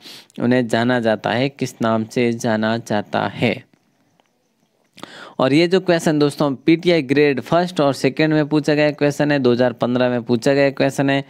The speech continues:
और बी ऑप्शन है जो सही उत्तर है। बीजक की पहाड़ियाँ कहलाती है, और दयाराम साहनी को बीजक डूंगरी पर अशोक का एक स्तंभ और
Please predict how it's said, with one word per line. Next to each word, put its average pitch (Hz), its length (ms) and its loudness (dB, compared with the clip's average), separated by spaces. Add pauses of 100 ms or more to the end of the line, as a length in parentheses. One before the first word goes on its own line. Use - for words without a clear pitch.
(360)
और 120 280 2
बी 135 300 2
ऑप्शन 120 380 0
है 113 100 0
जो 117 160 -2
सही 113 300 0
उत्तर 135 320 -2
है। 139 240 -4 (1700)
बीजक 160 380 2
की 135 160 2
पहाड़ियाँ 127 400 0
कहलाती 135 440 0
है, 139 60 2
और 131 340 2
दयाराम 135 480 0
साहनी 123 500 -2
को 107 360 2 (320)
बीजक 147 300 2
डूंगरी 127 440 2
पर 123 240 0
अशोक - 480 -2
का 127 100 2
एक 123 200 -4
स्तंभ 123 560 -2 (960)
और 113 380 0